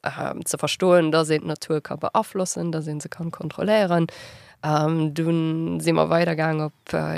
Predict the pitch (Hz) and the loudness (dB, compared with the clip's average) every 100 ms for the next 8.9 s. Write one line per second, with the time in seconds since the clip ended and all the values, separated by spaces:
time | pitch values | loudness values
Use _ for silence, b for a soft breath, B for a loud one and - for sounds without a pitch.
0 | - 165 156 147 - 165 165 151 151 151 | -2 -4 -2 -6 -4 -2 -2 -2 -6 -8
1 | 147 - 214 233 233 B B B B B | -8 0 4 6 4 B B B B B
2 | 170 156 156 156 151 160 165 160 160 160 | 0 4 4 2 0 0 0 -2 -2 -4
3 | 156 160 - - 175 233 240 180 180 170 | -4 -6 -6 -2 2 4 4 2 0 0
4 | 165 160 151 156 156 196 - 170 160 - | 0 0 -2 -4 -4 -4 -2 0 0 -2
5 | - _ _ 160 147 147 147 160 185 165 | -4 _ _ -8 -4 -4 0 2 2 0
6 | 160 - 170 165 160 160 185 165 - 151 | -2 0 2 2 0 -2 -2 -2 -2 -2
7 | 147 - 156 151 165 - - 160 156 156 | -2 -6 -6 -2 -2 -2 0 0 2 0
8 | 151 151 151 143 143 135 - 156 | 0 -2 -2 -4 -4 -6 -4 -4